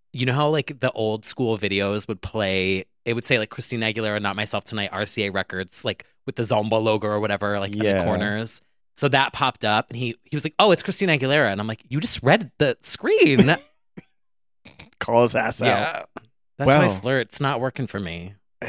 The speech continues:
Speaker 2: You could go for a softer
Speaker 1: It has worked
Speaker 2: approach.
Speaker 1: sometimes.
Speaker 2: Yeah. The right man, it will work for.
Speaker 1: <laughs> Yeah.
Speaker 2: Exactly.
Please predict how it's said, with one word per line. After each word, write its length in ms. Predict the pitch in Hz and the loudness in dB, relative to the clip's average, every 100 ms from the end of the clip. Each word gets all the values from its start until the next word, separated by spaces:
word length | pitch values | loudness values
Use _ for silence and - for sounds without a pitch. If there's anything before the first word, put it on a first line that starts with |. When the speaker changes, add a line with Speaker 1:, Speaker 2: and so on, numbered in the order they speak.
| - - - _ _ _ | -8 -10 -14 _ _ _
Speaker 2:
You 60 | - | -8
could 200 | - 190 | -8 2
go 140 | 135 | 0
for 160 | - 95 | 2 -2
a 80 | 87 | 0
softer 200 | 92 226 | 2 4
Speaker 1:
It 60 | |
has 220 | 269 98 | 4 4
worked 180 | 95 127 95 | 4 4 4
Speaker 2:
approach. 80 | - | 2
Speaker 1:
sometimes. 880 | 117 104 101 90 85 92 - - - _ _ _ _ - | 0 0 -4 -4 -6 -6 -6 -8 -12 _ _ _ _ -4
Speaker 2:
Yeah. 380 | 175 247 95 85 _ - - - | 2 4 4 0 _ 0 2 4
The 80 | 180 | 8
right 280 | 175 214 202 | 8 8 8
man, 380 | 160 151 180 | 8 8 8
it 160 | 214 170 | 6 8
will 140 | 175 | 10
work 220 | 180 - - | 10 8 6
for. 260 | 120 110 | 6 6
Speaker 1:
<laughs> 0 | |
Yeah. 260 | 135 101 95 92 _ _ _ - | 6 4 0 -6 _ _ _ -10
Speaker 2:
Exactly. 600 | - 110 98 98 90 | 2 4 4 0 -2